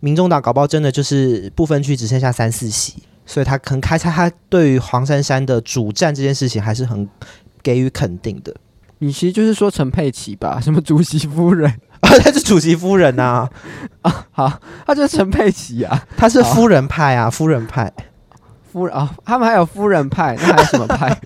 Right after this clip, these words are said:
Speaker 1: <laughs> 夫人派啊，然后主战派、组合派啊。
Speaker 2: 哦，是这三，这三派的。
Speaker 1: 没错，
Speaker 2: OK。
Speaker 1: 没错。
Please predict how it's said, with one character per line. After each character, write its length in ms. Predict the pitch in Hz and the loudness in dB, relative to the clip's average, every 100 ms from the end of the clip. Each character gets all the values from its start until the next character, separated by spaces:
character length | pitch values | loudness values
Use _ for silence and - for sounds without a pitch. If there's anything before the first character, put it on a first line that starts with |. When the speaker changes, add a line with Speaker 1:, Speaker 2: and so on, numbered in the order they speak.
| - - | -20 -14
Speaker 1:
<laughs> 0 | 302 - 202 | -12 -6 -6
夫 180 | 170 226 | 0 4
人 160 | 190 | 4
派 240 | 170 415 175 | 4 4 4
啊， 120 | 151 | 4
然 100 | 151 | 4
后 120 | 185 | 4
主 240 | 175 143 127 | 2 0 2
战 200 | 165 151 | 2 2
派、 200 | 139 143 | 2 0
组 200 | 127 117 | 0 0
合 160 | 107 | -2
派 240 | 110 135 104 | -2 -4 -4
啊。 240 | - 123 _ _ _ _ _ - | -8 -12 _ _ _ _ _ -6
Speaker 2:
哦， 360 | 120 123 135 | -4 0 -2
是 80 | 151 | -2
这 140 | 160 | -6
三， 240 | 147 139 131 | -4 -8 -8
这 100 | - | -8
三 240 | 151 139 131 | -6 -4 -4
派 160 | 131 | -4
的。 240 | 117 107 - - - | -4 -6 -8 -6 2
Speaker 1:
没 140 | 151 143 | 2 4
错， 200 | 117 156 | 2 2
Speaker 2:
OK。 100 | 131 | 2
Speaker 1:
没 80 | 117 | -2
错。 320 | - 117 | -4 -8